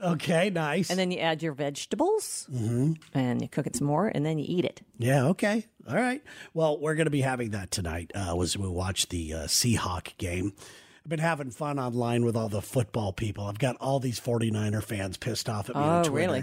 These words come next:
Speaker 1: It's so funny.
Speaker 2: My brother's probably one of 'em.
Speaker 1: No, he,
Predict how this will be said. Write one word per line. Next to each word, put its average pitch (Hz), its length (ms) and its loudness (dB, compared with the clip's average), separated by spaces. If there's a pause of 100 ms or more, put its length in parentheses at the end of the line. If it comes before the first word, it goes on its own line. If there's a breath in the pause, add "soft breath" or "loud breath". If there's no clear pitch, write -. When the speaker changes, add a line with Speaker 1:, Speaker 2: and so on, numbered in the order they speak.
Speaker 1:
It's - 160 -10
so 113 280 -2
funny. 101 400 -10 (220)
Speaker 2:
My 151 140 -6
brother's 160 300 2
probably 156 240 0
one 165 180 0
of 160 60 0
'em. 139 140 0 (160)
Speaker 1:
No, 277 160 6
he, 196 160 4